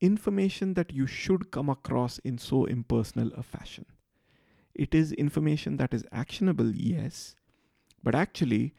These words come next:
two things happen. One is you don't know what to do with it, and it leads to a really awkward interaction the next time you meet that person in real life. And then the second thing is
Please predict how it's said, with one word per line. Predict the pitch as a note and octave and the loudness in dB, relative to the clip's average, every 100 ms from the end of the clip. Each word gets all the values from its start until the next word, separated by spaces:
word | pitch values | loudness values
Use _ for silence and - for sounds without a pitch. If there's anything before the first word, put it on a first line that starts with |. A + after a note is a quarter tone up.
| - | 0
two | G3+ | 2
things | G3 D#3+ | 2 0
happen. | D3 - G#2 G#2+ | -2 -2 -2 -2
One | A#2 C#3+ | 0 2
is | D#3 D#3+ - | 0 -2 -8
you | B2+ | -2
don't | B2+ G#3 | 2 4
know | G3+ | 2
what | D#3 | -2
to | A2+ | 2
do | G#2+ | 4
with | A#2+ G2 | 4 2
it, | C3+ - _ _ _ _ _ - | 0 -2 _ _ _ _ _ -8
and | B2 A2 | -2 0
it | A2+ | 0
leads | A2 A#2+ - - | 2 2 2 -4
to | C3 A#2+ | -4 -2
a | - A2 | 0 2
really | C3+ E3+ | 4 4
awkward | C3 A#2 B2+ A#2+ | 0 0 0 0
interaction | A2 A2+ A2 - A#2+ | -2 -2 -6 -6 -4
the | A2+ | -2
next | A2 - | -2 -4
time | - A2+ | -4 -2
you | G#2+ | 0
meet | G#2 B2 - | 0 -2 -6
that | B2+ - | -12 -10
person | A#2 - | -10 -8
in | A2+ | -8
real | G#2+ A#2 A2 | -6 -8 -8
life. | - D3+ - _ _ _ _ _ _ _ - | -8 -10 -12 _ _ _ _ _ _ _ -4
And | F3+ G3+ | -2 0
then | A3 G#3+ - _ | -2 -2 -6 _
the | - | -12
second | - - A3+ A3 | -8 -6 -4 -4
thing | G3+ F#3 | -2 0
is | F3+ F#3 G3 | 0 -2 -6